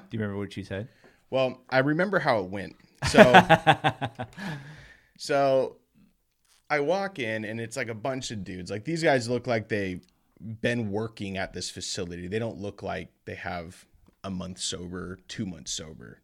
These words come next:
Speaker 1: Yeah.
Speaker 2: Like, these guys look like they have their shit together. At least through their looks. They have muscle on 'em, like, they look healthy.
Speaker 1: Yeah.
Speaker 2: Then there's me in, like, oversized shirt, oversized pants,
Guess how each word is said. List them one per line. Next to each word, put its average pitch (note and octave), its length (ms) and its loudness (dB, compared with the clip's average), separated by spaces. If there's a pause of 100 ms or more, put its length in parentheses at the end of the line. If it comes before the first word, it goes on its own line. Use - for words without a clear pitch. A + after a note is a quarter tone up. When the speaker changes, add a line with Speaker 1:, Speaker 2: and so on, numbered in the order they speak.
Speaker 1:
Yeah. E2+ 100 -10
Speaker 2:
Like, F#2 120 -10
these A2 160 -8
guys G2+ 260 -6
look F2 200 -14
like F2+ 140 -14
they F#2 80 -12
have E2 120 -14
their A#1 100 -18
shit - 260 -14
together. - 360 -20 (380)
At - 60 -10
least G#2+ 180 -6
through G#2 120 -6
their F2 120 -10
looks. F2+ 280 -14
They - 80 -14
have F2+ 120 -18
muscle A#2+ 320 -8
on G#2 180 -6
'em, G#2 120 -8
like, F#2 160 -12
they F#2 120 -12
look F#2 220 -10
healthy. - 400 -14 (240)
Speaker 1:
Yeah. F2 180 -12
Speaker 2:
Then C3 160 0
there's B2 240 -2
me A#2 200 -4
in, G#2+ 140 -4
like, G2+ 280 -4
oversized A#2 540 -2
shirt, G2 300 -2
oversized G2+ 520 -6
pants, F#2 520 -10